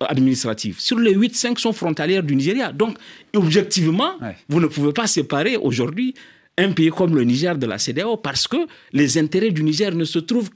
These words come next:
Speaker 1: que dans la
Speaker 2: Hmm.
Speaker 1: cedeao. Et les premiers partenaires du Niger sont des pays qui sont dans la cedeao avant d'être des pays qui sont l'A S comme le Burkina et le Mali.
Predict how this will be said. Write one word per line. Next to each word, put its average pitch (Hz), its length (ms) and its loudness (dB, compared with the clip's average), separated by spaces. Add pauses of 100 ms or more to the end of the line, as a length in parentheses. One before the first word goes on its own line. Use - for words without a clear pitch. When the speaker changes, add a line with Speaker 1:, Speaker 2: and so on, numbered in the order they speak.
(120)
Speaker 1:
que 311 140 2
dans 214 180 -2
la 160 140 0
Speaker 2:
Hmm. - 20 -4
Speaker 1:
cedeao. 139 420 0 (280)
Et 190 100 4
les 190 120 4
premiers 330 320 0
partenaires 202 420 0
du 165 140 2
Niger 151 300 0 (320)
sont 269 240 2
des 175 180 2
pays 196 280 0
qui 180 100 -2
sont 170 160 0
dans 175 160 0
la 208 160 2
cedeao 170 380 0
avant 156 220 -2
d'être 170 220 -2
des 120 160 -2
pays 170 220 -2
qui - 100 -8
sont 151 140 -4
l'A 147 220 -2
S 170 120 -4
comme 151 200 0
le 117 60 0
Burkina 110 320 -2
et 127 40 -2
le 110 80 -4
Mali. 92 180 -8